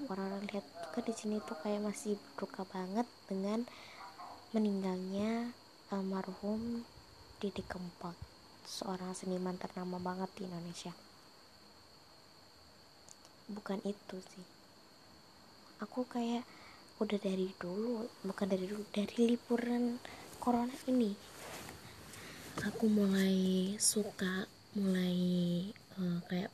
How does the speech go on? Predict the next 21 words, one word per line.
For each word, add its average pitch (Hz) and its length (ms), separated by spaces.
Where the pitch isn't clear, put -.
pengen 185 320
banget 180 400
jadi 180 80
seniman, 180 720
karena 202 240
aku 208 160
ngeliat-liat 196 720
suatu 202 800
Insta 202 560
story 196 560
orang 190 400
yang 196 160
dimana 190 320
itu - 160
nunjukin 202 560
aku 247 480
toko-toko 190 560
buku 196 640
gitu 160 240
kan. 175 240
Setelah 196 320